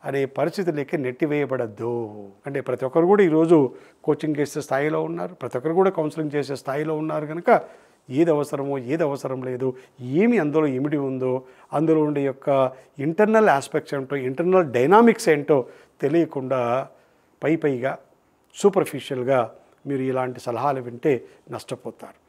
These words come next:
So this is today's ఈ యొక్క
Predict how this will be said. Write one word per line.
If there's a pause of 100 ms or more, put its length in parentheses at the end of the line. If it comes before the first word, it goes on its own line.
(720)
So
this
is (340)
today's (760)
ఈ
యొక్క